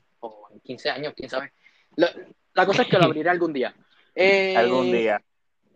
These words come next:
Speaker 1: o lo abres tú, no sé, cualquiera de los dos, da igual. Este, ajá. Pero sí, si hay una chica interesada en José, eh,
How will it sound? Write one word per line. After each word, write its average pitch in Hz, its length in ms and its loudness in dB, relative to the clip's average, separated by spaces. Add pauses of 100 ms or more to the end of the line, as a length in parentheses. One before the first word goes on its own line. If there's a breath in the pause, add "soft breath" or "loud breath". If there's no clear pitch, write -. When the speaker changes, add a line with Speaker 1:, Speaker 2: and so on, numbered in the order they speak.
(180)
Speaker 1:
o 151 120 -8
lo 147 80 -6
abres 175 220 -8
tú, - 160 -20
no 175 100 -16
sé, 160 300 -12
cualquiera 135 320 -16
de - 40 -8
los 147 100 -8
dos, 135 140 -12 (180)
da 131 140 -8
igual. 127 260 -6 (500 loud breath)
Este, 143 1120 -2
ajá. 175 400 -2 (1700)
Pero 165 200 -4
sí, 180 160 -4
si 190 120 -6
hay 147 120 -2
una 165 160 -10
chica 180 180 -6
interesada 165 580 -4
en 143 520 -10
José, 190 480 -4 (340)
eh, 135 640 0